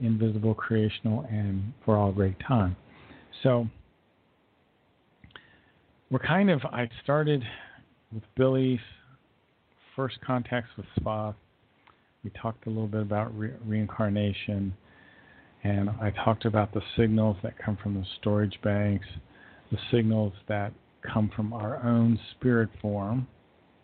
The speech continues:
and the, the signals that can come from your subconscious. And one signal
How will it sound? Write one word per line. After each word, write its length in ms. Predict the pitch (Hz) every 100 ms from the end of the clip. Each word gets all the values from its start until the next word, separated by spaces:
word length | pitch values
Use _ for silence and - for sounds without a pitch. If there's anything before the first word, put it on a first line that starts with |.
| _ - - _ _ _ -
and 520 | 123 113 113 110 107
the, 60 | 98 - 143 117
the 80 | 104 -
signals 400 | 135 120 120 110
that 160 | 110 -
can 160 | 117
come 300 | 104 110 107 -
from 240 | 107 101 101
your 420 | 101 104 101 98 - _ _ _ - -
subconscious. 760 | 117 107 - 110 104 101 - 107 - _ - - - - - _ -
And 460 | 110 110 107 101 101 - _ _ _ _ _ _ _ _
one 480 | 120 123 135 156 175 - -
signal 640 | 156 147 123 113 117